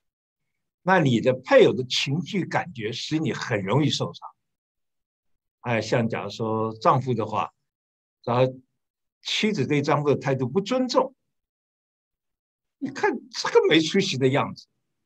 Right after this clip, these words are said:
哇，丈夫很容易受伤，因为你是我生命的全部，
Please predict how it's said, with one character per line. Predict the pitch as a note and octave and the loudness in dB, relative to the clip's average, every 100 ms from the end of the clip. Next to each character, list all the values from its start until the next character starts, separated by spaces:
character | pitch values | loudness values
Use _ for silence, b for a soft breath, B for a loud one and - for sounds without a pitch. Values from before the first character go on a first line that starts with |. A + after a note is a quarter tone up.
| _ _ _ - | _ _ _ -8
哇， | E3+ B2+ | -4 -4
丈 | B2+ C#3+ | -2 -2
夫 | C3 | -2
很 | - | -2
容 | G2 A#2+ | -2 0
易 | A#2+ | 0
受 | C3 | 0
伤， | G#2+ A#2 | 0 -2
因 | D3+ | 4
为 | G#3 | 4
你 | E3 A2 | 6 4
是 | G#2+ A3 | 2 2
我 | B2 | 2
生 | - E3 | 2 -2
命 | E3+ | -2
的 | C3 | -4
全 | G2 - - G2+ | -8 -12 -16 -14
部， | G#2 | -14